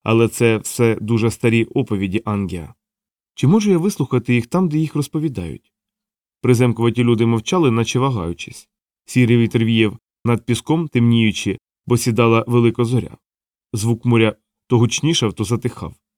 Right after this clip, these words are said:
Глибокий голос заговорив знову. «Так, пані Ангіар, можеш увійти до глибоких зал. Ходімо з нами». У цьому голосі з'явилася якась нова, улеслива нотка.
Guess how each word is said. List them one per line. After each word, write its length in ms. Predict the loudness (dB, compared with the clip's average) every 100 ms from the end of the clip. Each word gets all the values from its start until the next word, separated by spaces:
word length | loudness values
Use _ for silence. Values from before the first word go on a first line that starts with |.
| _ _ _ -2
Глибокий 440 | 2 4 2 2
голос 320 | 4 4 4
заговорив 440 | 2 2 2 0 -2
знову. 400 | -4 -8 -10 -20 _ _ _ _ _ _
«Так, 280 | 0 0 0
пані 240 | 0 0
Ангіар, 500 | 0 -2 -4 -6 -8 _ _ _ _ _
можеш 360 | 2 4 4 2
увійти 320 | 2 2 0
до 160 | 2
глибоких 440 | 2 2 2 0 -4
зал. 280 | -4 -8 -10 _ _
Ходімо 400 | -4 0 4 2
з 100 | 0
нами». 280 | -4 -6 -12 _ _ _ _ _
У 100 | -2
цьому 340 | 2 2 2 0
голосі 400 | 0 2 0 -2
з'явилася 480 | 0 0 0 0 -2
якась 280 | -2 -2 0
нова, 200 | 0 0 -4 _
улеслива 500 | 2 2 2 -2 0
нотка. 420 | -2 -4 -12 -20